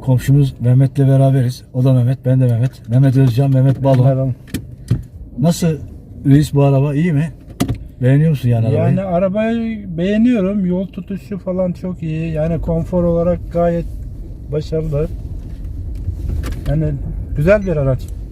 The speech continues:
Speaker 1: Zaten Nissan arkadaşlar bildiğiniz gibi Japon markası. Gerçekten sağlam, konforlu, güzel araçlar yapıyor. Özellikle ülkemizde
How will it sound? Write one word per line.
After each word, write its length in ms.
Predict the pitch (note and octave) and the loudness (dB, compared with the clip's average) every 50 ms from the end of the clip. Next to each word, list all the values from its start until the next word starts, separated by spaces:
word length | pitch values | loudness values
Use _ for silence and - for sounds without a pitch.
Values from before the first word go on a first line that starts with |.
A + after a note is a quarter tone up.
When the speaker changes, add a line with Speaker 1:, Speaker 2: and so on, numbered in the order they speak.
| - - - - - - - - - - | -14 -14 -12 -12 -10 -10 -6 -4 -2 2
Speaker 1:
Zaten 420 | - D#3+ E3 - G3 F#3 F3+ F#3 | 2 2 2 2 0 -2 0 0
Nissan 340 | G3 E3+ - - F#3+ F#3+ D#3 | -2 0 0 0 0 0 -2
arkadaşlar 640 | - E3 E3 D3+ F3+ F#3 F3+ D3 - D#3 C#3 C3+ - | -2 -2 -2 0 0 0 0 0 2 2 2 2 2
bildiğiniz 360 | - F3 F3 F3 E3 D#3 C#3+ | 0 2 2 2 2 4 4
gibi 200 | C3+ C#3+ D#3 D#3 | 4 4 4 4
Japon 420 | C#3 D#3 E3 - - E3+ E3+ E3 | 4 2 2 2 2 2 4 4
markası. 560 | D#3 D3 C3+ A#2 - - - - - C#3 C3+ - - - - - - - - - | 6 4 4 4 2 0 0 0 0 0 -2 -2 -2 -4 -4 -4 -4 -4 -2 0
Gerçekten 500 | D3 D#3 D3 - E3+ D#3 - - E3 D#3+ | 0 0 2 2 0 0 2 2 0 2
sağlam, 480 | C3 - - D#3 D#3 D#3 D3+ D3 C#3+ | 2 2 4 4 4 4 2 2 0
konforlu, 500 | - - - D3 D3+ B2+ - D#3 D#3+ D#3 | 0 0 0 2 2 2 2 2 2 4
güzel 220 | D3 C#3+ D3+ D#3 D#3 | 4 4 4 2 2
araçlar 420 | D#3 D#3 D3+ C#3 - - D#3 D3+ | 2 2 2 2 2 2 2 4
yapıyor. 360 | D3+ C#3+ B2 - - C#3+ D3 | 4 2 2 2 0 0 2
Özellikle 420 | - C#3 C3+ D3+ D3 D3 - - D3+ | 2 2 2 2 2 2 2 2 2
ülkemizde 520 | C#3 B2+ - D3 D3 C#3+ C#3 C#3+ D#3+ C#3+ | 2 2 2 2 2 2 2 2 2 0